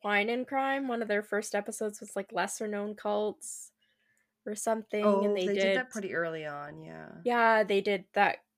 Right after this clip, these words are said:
Speaker 1: the cult in Africa as well. I can't remember what it was, but it was, like, ten thousand people or something, that lady that was
Speaker 2: Oh,
Speaker 1: running. It was fucking
Speaker 2: maybe.
Speaker 1: insane too. Like
Speaker 2: Just stuff
Speaker 1: Yeah.
Speaker 2: that we go,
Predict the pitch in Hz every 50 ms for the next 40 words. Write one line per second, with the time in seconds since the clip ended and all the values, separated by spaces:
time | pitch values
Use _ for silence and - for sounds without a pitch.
0 | - 202 - 208 - - - 180 175 180 208 - - 208 196 185 180 185 196 196
1 | - 208 202 - - 220 202 196 196 190 190 190 - 202 208 208 214 220 220 220
2 | 214 214 226 190 - 175 196 196 180 - 190 202 202 202 - - 180 175 214 -
3 | 185 165 - - - 185 185 214 226 - - 226 220 226 233 240 233 - 240 226
4 | 233 226 - 233 233 220 - - 254 240 233 240 247 226 226 - - 233 233 233
5 | _ - 233 233 226 226 226 226 233 233 202 202 185 - 170 190 190 196 202 214
6 | 214 202 214 202 - 214 220 - 214 214 208 220 220 233 214 214 226 233 220 -
7 | - - 240 214 208 190 240 226 226 233 262 269 - - - 359 349 359 370 359
8 | 339 - - 403 453 480 466 440 392 320 254 247 - _ _ _ _ _ _ _
9 | _ _ _ _ - 233 226 220 214 208 202 - - - 185 185 - - - -
10 | - _ _ _ - - - - - - 202 202 214 208 - - - - 202 170
11 | - - - 185 196 190 185 - 185 180 175 170 170 165 160 156 156 156 - -